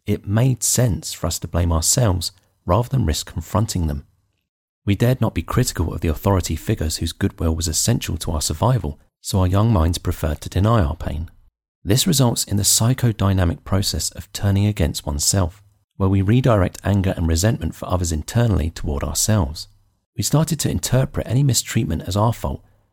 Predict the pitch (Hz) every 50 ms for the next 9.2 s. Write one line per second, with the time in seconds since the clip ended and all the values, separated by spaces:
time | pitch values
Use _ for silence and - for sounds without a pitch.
0 | _ _ - 107 104 - - 110 - - - 98 92 85 85 80 80 82 78 92
1 | 110 104 90 71 78 - - - _ _ _ _ _ _ _ - 95 95 107 110
2 | 120 - - 107 - - - - 113 117 110 101 110 - - - 110 113 120 -
3 | - - 73 73 82 - - 85 - - 87 87 - - - 107 107 101 95 92
4 | 90 85 85 - - 104 107 104 - - - - - 82 80 - - 107 104 92
5 | 78 78 - - _ _ _ _ _ _ _ _ _ - 117 131 143 143 - 127
6 | 110 110 - - - - 117 123 123 - - 110 98 98 98 - - 101 - -
7 | - 110 113 - - 113 101 98 90 85 82 85 - - - - 87 85 85 82
8 | 85 87 85 - - - - - - 80 78 78 80 - - 78 - - - 101
9 | 101 98 78 73